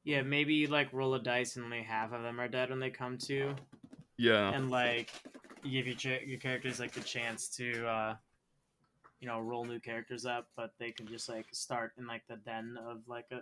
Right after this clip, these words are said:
Speaker 1: a Chuul or something.
Speaker 2: Yeah, or,
Speaker 1: Cool.
Speaker 2: like, the ruins, yeah. Um, but, like,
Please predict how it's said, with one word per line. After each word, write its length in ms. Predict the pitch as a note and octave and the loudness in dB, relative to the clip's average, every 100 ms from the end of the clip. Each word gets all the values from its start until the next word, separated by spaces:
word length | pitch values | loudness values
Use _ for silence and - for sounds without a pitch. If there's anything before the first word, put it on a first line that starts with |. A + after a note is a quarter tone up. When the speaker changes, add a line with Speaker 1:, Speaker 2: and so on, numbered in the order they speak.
| - | -10
Speaker 1:
a 40 | A#2 - | -18 -4
Chuul 240 | C3 B2+ | -2 -2
or 60 | B2+ | -4
something. 400 | C3+ B2+ C3+ C3 _ | -8 -10 -10 -14 _
Speaker 2:
Yeah, 200 | C3+ B2 | 10 12
or, 20 | A2+ | 12
Speaker 1:
Cool. 100 | A2+ | 10
Speaker 2:
like, 140 | A#2 | 8
the 100 | A#2 | 8
ruins, 500 | A2 G#2 G#2 G#2+ A2 | 8 8 8 6 8
yeah. 240 | A2 G#2 G2+ - - - | 10 10 10 -2 -12 4
Um, 380 | G#2+ G#2 G#2+ A2 _ _ - | 8 8 6 0 _ _ 6
but, 100 | A#2 | 10
like, 200 | A2+ | 10